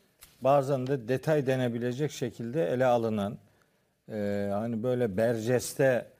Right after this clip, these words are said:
e, konular diyebileceğim konulardan bir tanesi dua. Çünkü dua,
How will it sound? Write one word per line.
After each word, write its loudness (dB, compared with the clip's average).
e, 0
konular 2
diyebileceğim -2
konulardan 0
bir -6
tanesi -2
dua. 0
Çünkü -4
dua, 0